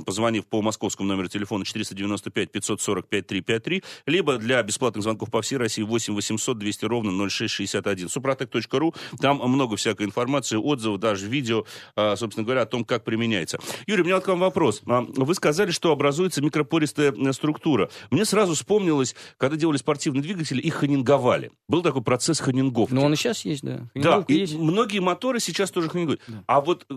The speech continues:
Speaker 1: что называется, поры на поры-то не попадут,
Speaker 2: Да.
Speaker 1: если что?
Speaker 2: Значит, ну, здесь, э, да, это часто довольно задают вопрос, что тот слой, который на хоне сформируется,
Speaker 1: Уже
Speaker 2: что,
Speaker 1: есть,
Speaker 2: да,
Speaker 1: да.
Speaker 2: он как бы испортит маслоудерживание. Он не может его испортить, потому что он её увеличивает значительно.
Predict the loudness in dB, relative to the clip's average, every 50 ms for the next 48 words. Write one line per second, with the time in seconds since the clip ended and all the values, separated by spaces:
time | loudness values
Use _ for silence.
0 | -8 -6 -4 -2 -2 -2 0 0 0 0 0 -2 -4 0 0 2 2 4 2 2
1 | 0 0 0 0 0 0 0 -2 -2 -2 0 2 2 2 2 2 -2 0 -2 0
2 | 0 -2 -4 -4 -4 -4 -4 -4 -6 -8 _ -6 -6 -2 -2 -2 -2 -2 -6 -4
3 | -2 0 0 0 -2 -4 -6 _ -4 -2 -2 -2 -4 -6 -12 -20 _ _ _ _
4 | _ 0 0 0 0 -2 0 0 2 2 0 -2 0 0 0 0 0 0 0 0
5 | 2 4 4 4 4 2 -4 _ _ -20 -20 _ _ _ _ 0 2 4 4 2
6 | 2 0 -2 -2 -2 0 0 0 2 0 0 0 0 2 2 2 2 4 4 4
7 | 4 4 2 2 2 4 2 0 -4 _ _ _ _ _ _ _ 0 0 2 4
8 | 6 6 6 6 6 4 2 2 4 6 6 6 6 6 6 6 6 6 6 4
9 | 4 6 4 4 4 2 4 4 4 4 4 0 -2 0 0 2 2 2 0 0
10 | -2 -2 -4 -2 -2 0 2 2 4 4 2 2 0 -2 -2 -4 0 -2 -2 -2
11 | -2 _ -4 -4 -2 -2 -2 0 2 2 2 2 0 0 0 0 0 0 -2 0
12 | -2 -2 0 0 -2 -2 0 -2 -4 -6 -6 -10 -12